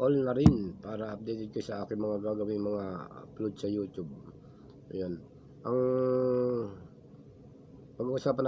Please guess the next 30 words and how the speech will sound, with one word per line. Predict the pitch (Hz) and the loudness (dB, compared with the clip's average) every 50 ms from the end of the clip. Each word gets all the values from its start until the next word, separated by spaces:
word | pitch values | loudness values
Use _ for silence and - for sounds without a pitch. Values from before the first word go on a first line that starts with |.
| 131 | 2
natin, | 123 127 131 131 123 | 2 2 2 2 4
guys, | 135 139 123 - - | 2 2 2 0 -2
kung | 127 120 110 | -2 -2 -2
paano | - 120 117 120 120 | -2 -2 0 0 0
ba, | 113 113 120 127 127 123 117 101 - - - - - - - - - - - - - - - - - - - - - - - - - - - | 2 2 0 -2 -2 -2 -4 -8 -12 -16 -18 -18 -20 -20 -20 -20 -20 -20 -20 -18 -18 -18 -18 -20 -20 -20 -20 -20 -20 -20 -20 -20 -12 -4 0
kung | 131 135 139 | 2 4 4
mahilig | 131 135 135 139 131 | 4 4 4 2 2
ka | - 131 | 4 4
bang | 120 127 139 135 131 | 4 4 4 4 4
mag-upload | 123 127 123 117 120 117 107 - 127 123 120 107 | 4 2 2 2 0 -2 -2 0 0 -2 -2 0
sa | - 123 | -2 -2
iyong | 120 117 113 110 104 | 0 0 2 2 2
mga | 107 104 104 101 - | 2 0 0 -2 -2
TikTok | - 98 - - - - 123 123 123 - - - - - - - - - - - - 131 113 104 | -4 -6 -6 -6 -2 0 2 2 2 0 -4 -16 -20 -18 -20 -20 -20 -20 -20 -20 -18 -14 -10 -6
ng | 107 104 107 | -4 -2 -2
video, | 104 107 107 101 107 123 | 0 0 0 0 0 0
mahilig | 120 117 107 104 104 104 107 - | 0 0 2 2 2 0 0 -2
ka | 104 104 | -2 -2
bang | 104 | 0
mag-upload | 104 101 101 101 98 95 92 110 107 98 | 0 0 -2 -2 -4 -6 -4 -4 -2 -2
ng | 104 101 101 | 0 0 0
mga | 101 101 101 101 98 101 98 98 98 95 92 90 - - - - - - - - - - - - - - - - - - - - - - - - 110 | 0 -2 -2 -2 -4 -4 -6 -6 -6 -6 -8 -10 -12 -14 -18 -20 -20 -20 -20 -20 -20 -20 -20 -20 -20 -20 -20 -20 -20 -20 -20 -20 -20 -20 -16 -6 0
video | 117 120 120 113 110 110 135 151 170 165 147 | 2 2 2 2 0 2 4 4 4 4 2
sa | - - 135 | -4 -4 -2
iyong | 127 120 123 117 113 110 110 107 107 107 104 104 101 | 0 0 2 2 2 2 4 2 4 2 2 2 2
Reels | 107 123 147 143 139 - - - - - - - - - - - - - - - - - - - - - | 2 2 2 0 -2 -6 -10 -14 -16 -16 -18 -18 -20 -20 -20 -20 -20 -20 -20 -20 -20 -20 -20 -14 -8 -4
na | 107 | -4
galing | 110 110 117 117 120 117 101 | -2 0 0 2 2 2 0
sa | 113 | -2
TikTok. | 104 - 113 98 - - - - 131 | -2 -2 -4 -4 -4 -4 0 2 2